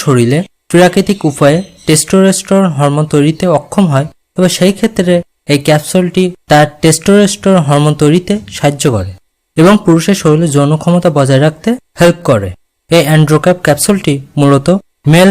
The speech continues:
হাইপোগোনাডিজম সমস্যায় নির্দেশিত, যার লক্ষণগুলো হচ্ছে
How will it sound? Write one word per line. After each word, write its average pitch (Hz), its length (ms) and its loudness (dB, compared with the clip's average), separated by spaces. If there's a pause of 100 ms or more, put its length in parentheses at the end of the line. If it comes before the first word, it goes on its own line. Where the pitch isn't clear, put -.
(120)
হাইপোগোনাডিজম 151 1040 2 (140)
সমস্যায় 160 420 -2 (220)
নির্দেশিত, 156 420 0 (520)
যার 165 260 2
লক্ষণগুলো 208 480 2
হচ্ছে - 220 -2